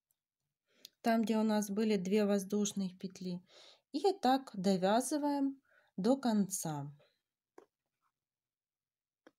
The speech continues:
Вот мы п-, с вами провязали девятнадцать таких арочек и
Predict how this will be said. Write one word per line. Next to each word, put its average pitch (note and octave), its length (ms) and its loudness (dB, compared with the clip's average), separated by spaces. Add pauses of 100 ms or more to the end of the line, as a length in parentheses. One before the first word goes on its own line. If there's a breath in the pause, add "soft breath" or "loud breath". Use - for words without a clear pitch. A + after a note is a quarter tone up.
(1300 loud breath)
Вот G3+ 240 0
мы G3+ 160 4
п-, G3+ 140 -4
с G#3 120 -4
вами G#3 260 4
провязали F#3+ 680 2
девятнадцать F#3 840 0
таких F3 400 -8
арочек A#3+ 560 -2 (160)
и A3 300 0